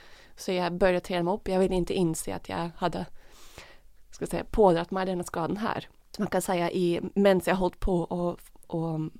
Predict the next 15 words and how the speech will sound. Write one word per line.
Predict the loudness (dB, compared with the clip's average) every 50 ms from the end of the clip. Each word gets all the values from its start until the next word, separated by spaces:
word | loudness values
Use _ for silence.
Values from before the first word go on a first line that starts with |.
| -18 -8 0
leka | 4 6 6 6 4 2 -2 -6 -4
från | -2 -2 0 0
det | 0
här | 0 0 0 0
som | -2 -6
tog | -4 -4 -4 -4 -4 -6
ett | -6 -8 -8 -6 -2
år, | 0 0 2 2 2 2 0 -4 -12 -20 -18 -12
så | -8 -6 -4 -2 0 0 0 -2 -2 -6 -10 -20 -4 0
pådrog | 2 2 2 2 2 0 0 0 -2
jag | -2 -2 -2 -2
mig | -2 -2 -2
ännu | -2 -2 -2 -2
mer | -2 -2 -2
skador. | -2 -2 -2 -2 -2 -4 -8